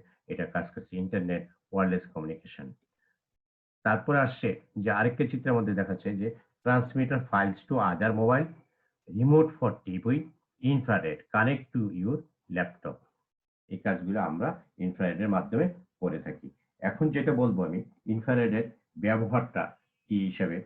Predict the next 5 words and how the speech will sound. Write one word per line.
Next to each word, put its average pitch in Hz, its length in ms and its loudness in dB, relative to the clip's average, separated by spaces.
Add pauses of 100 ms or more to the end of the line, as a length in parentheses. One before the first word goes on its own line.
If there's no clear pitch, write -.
(200)
ব্যবহার 90 320 2
করা 76 240 -6
হয়। 64 180 -10 (1900)
গৃহ 107 220 2 (200)
সামগ্রী 143 460 4